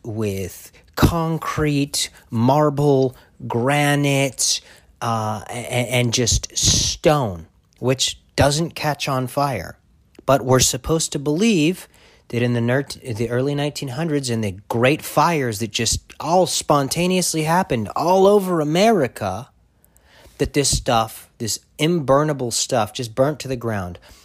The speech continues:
Well, when you look at a lot of the pictures of the remains from these great fires, it literally looks like bombs went off, which for me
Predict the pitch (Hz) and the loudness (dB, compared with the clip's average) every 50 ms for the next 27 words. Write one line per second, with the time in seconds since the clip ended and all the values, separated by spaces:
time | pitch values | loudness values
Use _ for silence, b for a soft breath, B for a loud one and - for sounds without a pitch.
0 | B - - 120 117 117 120 117 117 120 135 190 254 254 277 247 220 196 190 180 | B -16 -10 -6 -6 -4 -4 -2 -4 -2 0 0 2 2 4 4 4 4 4 4
1 | 170 160 143 135 - - - 233 233 - - 165 135 117 117 117 117 - - B | 4 2 0 -2 -2 -2 -2 -2 -2 -2 -2 -2 -2 -2 -2 -4 -4 -8 -12 B
2 | B B B B B B B B B _ _ _ _ _ _ _ _ - 147 147 | B B B B B B B B B _ _ _ _ _ _ _ _ 2 4 4
3 | 143 123 120 - 127 - - _ _ _ _ - 120 113 131 123 117 123 123 123 | 4 2 -2 -8 -12 -14 -16 _ _ _ _ -6 0 4 4 4 4 4 2 2
4 | 117 117 117 127 170 226 240 220 190 - - - 135 127 120 113 107 - - 117 | 2 2 4 4 4 4 2 2 0 -2 -4 -4 -4 -4 -4 -4 -4 -2 -2 -2
5 | 110 101 - - 117 107 98 98 98 104 - - - - _ _ - 135 127 - | -2 -2 -2 -4 -2 -2 -2 -2 -2 -4 -4 -6 -8 -10 _ _ -6 -6 -6 -4
6 | 139 131 131 151 170 185 180 185 185 190 185 165 135 131 131 127 - - - - | 0 2 2 4 4 4 2 2 2 2 0 2 2 0 0 0 0 -2 -2 -2
7 | 117 110 107 104 104 95 - - 110 107 107 107 101 92 87 82 82 - - - | -2 -2 -2 -4 -6 -8 -2 0 2 2 2 2 0 -2 -4 -6 -6 -8 -8 -8
8 | - - 107 101 95 90 87 85 82 82 - - - - _ _ _ _ _ _ | -8 -8 -6 -6 -6 -6 -8 -12 -14 -14 -16 -18 -20 -20 _ _ _ _ _ _
9 | - - - - 131 147 165 156 - - - - - - B B B B B B | -20 -20 -8 0 2 4 4 4 2 -2 -4 -4 -6 -10 B B B B B B
10 | B B B - - - - - 165 156 147 156 185 240 285 302 240 139 127 147 | B B B -12 -10 -6 0 2 4 4 4 2 2 2 2 2 2 0 -2 -2
11 | 190 | -4